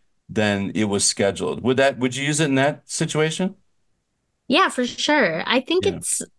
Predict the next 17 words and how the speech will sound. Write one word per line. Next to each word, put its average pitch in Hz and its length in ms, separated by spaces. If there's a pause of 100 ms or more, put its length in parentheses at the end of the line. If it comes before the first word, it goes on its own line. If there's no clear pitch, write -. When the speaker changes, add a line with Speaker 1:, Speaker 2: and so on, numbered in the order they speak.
Speaker 2:
really 226 440 (300)
common 214 260
to 185 60
hear 185 220
this 185 220
in 165 340
movies 170 760
and, 170 160
like, 160 160
T 165 200
V 156 140
shows 185 280
and 190 100
stuff 185 280
too. 160 360 (320)
Speaker 1:
Yeah. 95 320
Speaker 2:
Um, 160 380